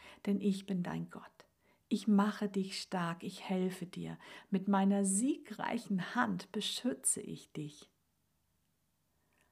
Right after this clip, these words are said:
Angst zu haben bedeutet auch Sorgen zu haben. Und Sorgen können wir immer vor Gott bringen. Erster Petrus fünf, Vers sieben. „Ladet alle eure Sorgen bei Gott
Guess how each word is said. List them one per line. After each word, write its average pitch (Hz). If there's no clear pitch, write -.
Angst 233
zu 190
haben 180
bedeutet 180
auch 196
Sorgen 147
zu -
haben. -
Und 165
Sorgen 208
können 160
wir 170
immer 226
vor 226
Gott -
bringen. -
Erster 151
Petrus 202
fünf, 190
Vers -
sieben. -
„Ladet 196
alle 226
eure 170
Sorgen 165
bei 170
Gott -